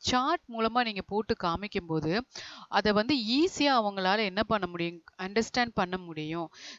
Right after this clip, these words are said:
So அந்த chart வந்து பாத்தீங்க அப்படின்னா, அ, major ரோல்ல உங்களுக்கு எல்லா டிபார்ட்மெண்ட்லயும் play ஆகும்.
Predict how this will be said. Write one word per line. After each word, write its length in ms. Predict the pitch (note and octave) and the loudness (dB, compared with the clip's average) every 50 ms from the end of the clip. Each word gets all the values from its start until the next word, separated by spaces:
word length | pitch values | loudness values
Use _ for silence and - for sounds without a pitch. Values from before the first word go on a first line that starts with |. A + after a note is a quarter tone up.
| - - | -6 0
So 80 | - A3 A3 | 2 2 2
அந்த 100 | A3 A3 - - B3 | 2 -2 -2 0 0
chart 300 | B3+ C#4 E4 F#4 - C#4+ A#3+ | 2 2 2 2 2 2 2
வந்து 160 | A3+ A3+ A#3+ - G#3+ G3 | 4 2 0 0 0 0
பாத்தீங்க 320 | G3 - - G3+ G3 G3+ G3+ G3 | 0 -2 -2 -4 -2 -2 -2 -2
அப்படின்னா, 360 | - - E3+ E3+ E3 F3 A3+ C4+ B3 - - - _ _ _ _ _ - | -2 -4 -6 -4 0 0 2 2 2 -2 -4 -10 _ _ _ _ _ -6
அ, 120 | F3 E3 D#3+ D#3+ D#3+ D#3+ E3+ | -4 -2 0 0 -2 -2 0
major 340 | F#3+ A3+ C4 A#3 C4+ C#4+ A#3+ G#3 | 2 2 4 6 4 4 6 4
ரோல்ல 280 | G#3+ A3 A3 A3+ B3+ D4 C#4+ A#3 | 4 4 4 4 4 4 4 2
உங்களுக்கு 340 | G3 F#3 F3+ F3+ - B3 C4 A3+ F#3 | 2 2 2 2 2 2 2 2 2
எல்லா 160 | F#3 G3 A3 G#3 F#3 | 2 2 2 2 2
டிபார்ட்மெண்ட்லயும் 640 | F3+ - - G3+ G#3 - G3 F#3 F3 F3+ A#3 C#4 - - | 0 2 2 2 2 2 -2 -4 -2 -2 -2 -2 0 0
play 120 | G#3 F3 E3+ F3 F3+ F3+ E3 | 0 0 2 2 2 0 0
ஆகும். 200 | D#3 D3+ D#3 | 0 -2 -6